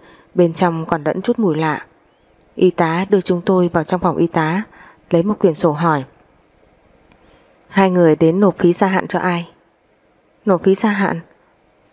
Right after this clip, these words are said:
Tôi có chút nghi ngờ. "Chúng tôi đến thăm bệnh." Nghe thấy tôi nói đến hai chữ thăm bệnh,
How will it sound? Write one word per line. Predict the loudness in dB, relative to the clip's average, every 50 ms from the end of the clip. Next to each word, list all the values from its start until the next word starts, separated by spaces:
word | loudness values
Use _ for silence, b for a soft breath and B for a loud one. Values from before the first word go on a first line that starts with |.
| _ -2
Tôi | 0 2
có | 2 2
chút | 2 2 2 2
nghi | 2 2 2
ngờ. | 2 2 2 2 0 -2 -6 b b b b b b b _ _
"Chúng | 0 0 0 2
tôi | 2 0 2
đến | 2 2 0
thăm | 0 0 -2 0
bệnh." | 0 -2 -2 -4 _ _ _ _ _ _ _ _ _ _ _ _ _ _ _ _ _ _ _ -20 -20 _ _ -4
Nghe | 0 0 0
thấy | 2 2 2 2 2 2
tôi | 2 2 2 2 2 0 0 -2 _ _ -4
nói | 0 0 0 2
đến | 0 0 -2
hai | 0 0 -2 0
chữ | 2 2 2 2
thăm | 2 0 0 0 0
bệnh, | 0 0